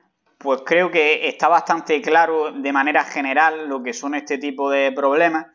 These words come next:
y ahora vamos a centrarnos en cada uno en específico. Así que primero lo adecuado sería que nos digas cuáles son los más comunes y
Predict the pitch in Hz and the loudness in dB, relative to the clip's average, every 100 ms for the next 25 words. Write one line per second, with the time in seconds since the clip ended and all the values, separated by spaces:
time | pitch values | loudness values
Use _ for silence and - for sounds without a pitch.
0 | _ _ 139 151 175 180 170 175 160 175 | _ _ 0 4 4 4 2 0 -4 0
1 | 170 170 156 135 143 139 143 139 127 120 | 0 0 -4 -2 0 2 0 -4 -8 -12
2 | 107 - 120 113 110 107 147 151 135 135 | -16 -14 -16 -14 -12 -10 -6 -6 -6 -6
3 | 160 165 160 127 117 127 139 143 143 139 | -6 -6 -4 -4 -4 -4 -4 -4 -6 -6
4 | 120 117 110 110 113 120 143 - _ _ | -6 -10 -10 -12 -12 -8 -6 -6 _ _
5 | _ _ 156 156 156 - 165 160 143 139 | _ _ 2 2 2 0 0 2 0 0
6 | 151 147 151 147 185 185 196 - 131 131 | -2 0 -4 -4 -6 -8 -10 -12 -10 -6
7 | 123 120 113 110 | -6 -6 -8 -12